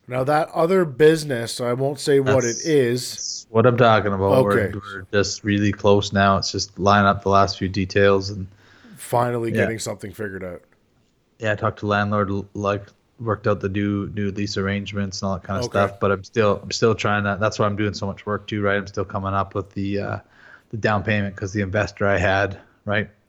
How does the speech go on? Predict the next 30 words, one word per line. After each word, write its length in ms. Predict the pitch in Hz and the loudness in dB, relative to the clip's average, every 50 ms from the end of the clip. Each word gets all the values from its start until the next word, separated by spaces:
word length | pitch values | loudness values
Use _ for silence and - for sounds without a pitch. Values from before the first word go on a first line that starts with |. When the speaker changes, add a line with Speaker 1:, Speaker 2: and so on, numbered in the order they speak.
| _ - | _ -6
Speaker 2:
pulled, 280 | - 104 104 98 92 101 - _ _ _ _ _ _ _ _ _ _ _ _ _ _ _ _ _ _ _ _ _ _ _ _ - - - - - - - | -2 -2 -2 -4 -6 -12 -20 _ _ _ _ _ _ _ _ _ _ _ _ _ _ _ _ _ _ _ _ _ _ _ _ -20 -20 -20 -20 -20 -16 -10
just 320 | - 107 95 - - - _ | -8 -8 -8 -8 -10 -10 _
disappeared. 640 | - 110 - - 101 - 110 104 110 113 120 113 110 | -6 -6 -6 -6 -4 -2 0 2 2 2 2 0 -2
So, 440 | - - 110 101 101 101 90 95 - - - - 120 | -2 0 0 2 2 0 -2 -4 -8 -12 -12 -4 -2
which 180 | 127 120 - 113 | -2 -2 -2 -4
is 240 | 104 - - - _ _ | -6 -8 -10 -14 _ _
<laughs> 60 | _ | _
whatever 1080 | 135 143 139 135 131 123 123 117 104 - - - - 127 - - 104 98 104 95 90 107 | -4 0 2 4 4 4 2 0 -4 -8 -8 -10 -10 -8 -4 -4 -2 -2 -2 -2 0 0
it 80 | 110 107 | 2 2
is, 160 | 120 120 107 | 2 2 4
what 120 | 113 113 107 | 2 2 2
it 120 | 104 95 | 2 2
is. 260 | 107 110 117 110 101 | 2 2 2 2 0
I 40 | 107 | -2
mean, 220 | 101 104 104 101 | -2 -2 -2 -4
I'm 80 | 101 98 | -4 -4
not 180 | 101 101 95 101 | -4 -4 -4 -4
gonna 140 | 107 98 | -6 -6
throw 160 | 90 - 104 101 | -4 -4 -4 -4
anybody 340 | 98 98 95 104 98 98 | -4 -2 -2 -2 -2 -2
under 160 | 98 95 95 95 | -2 -4 -4 -6
the 80 | 95 | -6
bus. 340 | 92 92 104 104 110 - - | -2 0 0 0 0 -2 -2
So 220 | - 113 104 104 98 | 0 0 2 2 0
I, 300 | - 110 110 110 104 110 | 0 -2 -2 0 -2 -2
I 40 | 113 | -2
just 240 | 107 113 104 - | -2 -4 -6 -4
been, 200 | - 120 110 110 98 | -6 -6 -6 -4 -4
that's 200 | 131 127 123 - | -4 -4 -2 0
a, 200 | 117 110 98 | 0 0 0